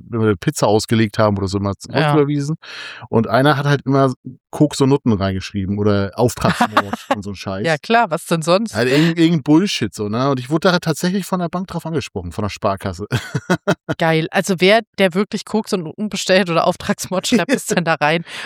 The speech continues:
Speaker 2: Und dann kommt wahrscheinlich jetzt die Polizei um das Eck und sagt, „Wenn du wüsstest.“
Speaker 1: Ja, ja,
Speaker 2: <laughs>
Speaker 1: ich, ich, so wie ich das verstanden hab, triggern da halt irgendwelche automatischen Systeme und da war halt irgend so ein Admin wahrscheinlich im Hintergrund voll pisst, weil er denkt sich schon wieder, „Oh, schon wieder der Spacken.“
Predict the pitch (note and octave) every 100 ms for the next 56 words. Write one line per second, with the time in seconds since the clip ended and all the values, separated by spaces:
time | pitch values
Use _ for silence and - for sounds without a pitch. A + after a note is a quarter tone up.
0 | A#3 A3+ A#3+ - C4 A#3+ A#3+ A3+ A3+ A3
1 | - G3 F#3+ G3+ G#3+ - G3 - - G3+
2 | - F#3 F3+ - - E3+ E3+ F3 C#3+ C#3
3 | - C3+ - - G#3+ F3 A3+ F#3 B3+ E3
4 | - D3 C#3+ D#3+ G3+ G3+ - - F3+ F#3+
5 | D#3+ D3+ - F3 F3 D#3+ C#3 C#3+ C#3+ D3
6 | C3+ B2 C3+ C3 B2+ B2 A#2+ A2 - D#3
7 | D#3 A#2 A2 G#2+ A#2 A2+ C3 C3 B2+ A2+
8 | A#2 A#2 B2 C#3+ A#2+ A2 - A2 A#2 C#3
9 | C3+ G#2 G2+ B2+ A2+ - D3+ - A2+ G#2+
10 | A2 G#2+ A#2 A#2 B2 A#2 A2 B2 G#2 G#2+
11 | G#2 - A2+ C#3+ G#2+ F#2+ - - F#2+ A#2